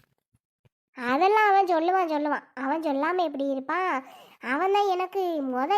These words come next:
எதிரியாச்சே. ஏக்கா, ஏன் நீ எங்க போனே? அடி, அதுதான் சொல்லி வரேன்ல,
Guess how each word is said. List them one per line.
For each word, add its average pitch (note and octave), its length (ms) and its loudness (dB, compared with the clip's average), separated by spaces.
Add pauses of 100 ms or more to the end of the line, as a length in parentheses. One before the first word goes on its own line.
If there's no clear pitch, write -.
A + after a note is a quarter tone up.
எதிரியாச்சே. D4+ 720 -2 (920)
ஏக்கா, F#4 340 -2 (640)
ஏன் G#4+ 220 2
நீ B4+ 120 4
எங்க F#4+ 280 0
போனே? G4 280 2 (500)
அடி, A#3+ 220 -2
அதுதான் C4 360 -2
சொல்லி C#4 320 -4
வரேன்ல, D4 460 -2